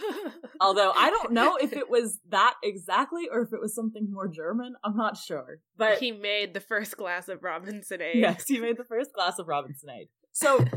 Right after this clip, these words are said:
Speaker 1: <laughs>
Speaker 2: since we're talking about Robinsonade, uh,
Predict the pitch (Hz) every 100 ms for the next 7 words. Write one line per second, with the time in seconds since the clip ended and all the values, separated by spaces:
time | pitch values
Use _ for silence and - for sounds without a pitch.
0 | 120 - _ _ - 262 233 220 254 269
1 | 233 196 180 180 190 190 226 240 196 196
2 | _ _ _ _ 196 185 175 165